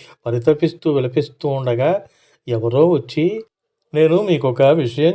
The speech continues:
చెప్తాను. మీకు దేవునిపై భక్తి విశ్వాసాలు ఉంటే ఒకసారి శ్రీశైలానికి వెళ్ళి మహాత్ములైన స్వామి శ్రీ పూర్ణానందుల వారిని శరణ వేడుకుంటే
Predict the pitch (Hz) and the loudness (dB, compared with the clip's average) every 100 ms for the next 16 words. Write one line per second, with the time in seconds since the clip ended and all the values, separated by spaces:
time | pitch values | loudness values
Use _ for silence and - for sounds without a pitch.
0 | 180 147 - 151 143 185 208 139 110 - | 0 -2 2 2 2 0 -4 -6 -8 -14
1 | _ _ _ - 147 143 123 143 170 202 | _ _ _ -6 -2 -2 4 6 6 6
2 | 202 190 180 143 135 180 175 170 - 156 | 4 4 6 4 4 8 8 8 6 4
3 | 156 151 127 127 147 127 - 127 139 139 | 6 4 4 2 4 2 4 4 4 2
4 | 127 135 - _ _ _ _ 120 117 117 | 0 -4 -10 _ _ _ _ 0 0 4
5 | 151 165 175 175 160 147 156 151 131 135 | 6 6 6 4 4 4 4 4 4 2
6 | - 143 143 135 165 170 _ _ _ _ | 2 2 2 4 2 0 _ _ _ _
7 | - 123 156 180 185 175 147 139 147 170 | 0 2 2 2 4 4 4 4 6 6
8 | 175 165 147 143 151 - 120 131 139 131 | 8 8 8 6 2 2 4 4 4 2
9 | 127 131 127 143 127 127 | 0 0 4 6 4 0